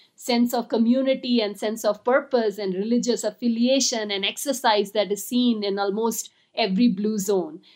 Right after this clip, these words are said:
And, you know, I can tell you what's common between all these blue zones that are evidently, you know, where patients are doing so well and there's less evidence of, you know, heart attacks and stroke is because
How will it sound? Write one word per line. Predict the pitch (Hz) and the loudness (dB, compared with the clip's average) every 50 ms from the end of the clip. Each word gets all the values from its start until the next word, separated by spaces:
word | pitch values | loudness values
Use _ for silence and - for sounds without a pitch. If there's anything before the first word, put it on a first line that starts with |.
| _ _ - | _ _ -2
And, | 214 208 208 202 208 208 | 0 0 0 0 -2 -4
you | - 233 226 | -4 -2 0
know, | 240 | 2
I | 240 240 | 2 2
can | 240 247 269 254 247 | 0 -2 -4 -4 -2
tell | - 294 285 330 | -2 0 0 2
you | 302 269 | 0 0
what's | 226 202 220 226 220 - - | 0 0 -2 -2 -2 -6 -10
common | - 254 254 262 277 311 311 302 285 240 214 202 | -4 0 2 2 4 4 4 2 2 0 -4 -6
between | 175 202 190 - - 240 269 277 269 254 | -6 -6 -6 -6 -6 -4 -2 -2 -2 -4
all | - - 220 226 240 269 285 302 | -4 -2 0 2 4 2 2 0
these | 294 285 277 247 208 | 0 -2 -2 -4 -4
blue | 185 185 208 214 233 233 208 | -8 -8 -4 0 2 0 2
zones | 196 208 196 196 190 190 - | 2 0 0 0 -2 -2 -4
that | 202 196 202 | -6 -4 -2
are | 196 190 - | -2 -2 0
evidently, | 214 214 214 220 262 226 262 247 247 240 240 208 196 190 180 _ _ _ - | 0 0 0 0 2 0 0 0 0 -6 -6 -6 -6 -6 -6 _ _ _ -8
you | 202 | -6
know, | 196 196 196 | -4 -4 -2
where | 196 196 | -4 -4
patients | 196 - 240 233 240 240 262 247 240 247 | -4 0 0 0 0 0 -2 -2 -2 0
are | 214 196 | 0 -2
doing | 185 - 208 202 202 196 | -2 -4 -6 -6 -6 -6
so | - - - 294 320 320 294 | -8 -4 0 2 2 2 2
well | 240 208 196 190 190 196 196 | 2 0 0 0 -2 -2 -4
and | 196 190 190 196 | -4 -4 -4 -2
there's | 202 202 202 190 190 | -2 -2 -2 -2 -4
less | 208 208 220 247 240 - 233 | -2 0 0 0 0 0 -2
evidence | 214 190 202 190 202 202 208 196 - | 0 0 0 -2 0 -2 -2 -2 -2
of, | 196 185 185 190 190 _ _ _ _ _ | 0 0 0 0 -2 _ _ _ _ _
you | - 208 202 | -6 -2 -2
know, | 202 202 202 | 0 0 -2
heart | 196 196 226 220 226 233 | 0 2 2 2 2 2
attacks | 262 240 240 214 202 196 - - | 0 0 0 -2 -2 -4 -6 -8
and | 190 180 190 185 | -6 -4 -4 -4
stroke | - - - 392 539 508 - - - | -4 -2 2 2 4 4 2 0 0
is | 220 208 208 190 190 | 0 0 0 0 -2
because | - 208 190 - 214 202 190 190 190 190 - | -8 -10 -8 -4 -2 0 0 0 0 -2 -4